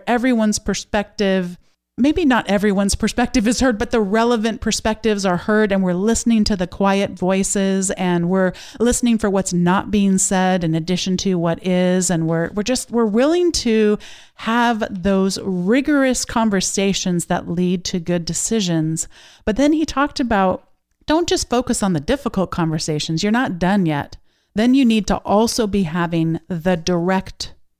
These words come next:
conversations. A decision has been made, or in this case, let me not use passive voice here. I have made a decision,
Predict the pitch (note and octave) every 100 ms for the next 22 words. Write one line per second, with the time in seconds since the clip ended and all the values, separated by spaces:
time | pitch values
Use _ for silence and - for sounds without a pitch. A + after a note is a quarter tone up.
0 | _ - F#3 E3 D#3+ E3+ D3 - - D#3+
1 | - - _ _ _ _ G3 F3+ F3+ A3
2 | G#3 A3+ G#3 G#3+ G3 G3 G#3+ F#3 G3 -
3 | F3 F3 F3 E3+ - F3 - F3+ F3 F3
4 | - - - G#3 F#3+ F#3+ F3 - G#3 G3+
5 | F#3 E3+ F3 E3 - F3 - A3 A3+ G3+
6 | A3 A3 G#3 G3+ - C4 A3+ F#3